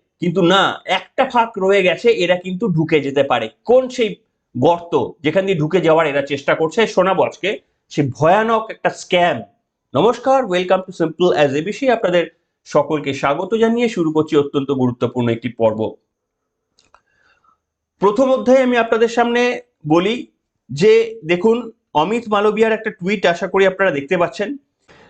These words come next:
আমি পুরোটা পড়বো না, আমি অল্প একটু পড়ে আমি আপনাদের সামনে শোনাবো। তিনি আজ তাকের একটা, আহ,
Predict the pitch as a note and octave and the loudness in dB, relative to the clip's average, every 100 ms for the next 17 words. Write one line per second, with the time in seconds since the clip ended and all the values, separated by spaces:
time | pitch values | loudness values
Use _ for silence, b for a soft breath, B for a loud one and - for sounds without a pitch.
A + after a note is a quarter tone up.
0 | b - A#3 B3+ A#3 B3 C4+ C4 B3+ A3 | b 0 0 0 0 2 2 2 2 2
1 | F#3 G3 - G#3 A#3+ F#3+ A3 A3+ B3+ B3+ | 0 -2 0 0 2 2 2 2 0 0
2 | C4 A3+ A#3 A#3 G3 G#3+ - _ - F#3+ | -4 -2 4 4 4 -2 -10 _ -2 0
3 | A3 G3+ G#3+ A3 A3+ A3 - A3 A3 D#3+ | 0 0 -2 0 0 0 0 2 2 2
4 | F3+ - _ _ - G#3+ A3 A#3 A3+ _ | 0 -6 _ _ -4 0 2 0 -6 _
5 | _ _ D#3 G3+ - - C4 C4 _ - | _ _ -2 -2 -4 -2 -2 -2 _ 0
6 | B3+ B3 G#3+ F#3 - A3+ A3+ A3 - _ | 2 4 0 -2 0 2 2 0 -4 _
7 | _ D3+ E3 E3+ E3 | _ 2 4 4 4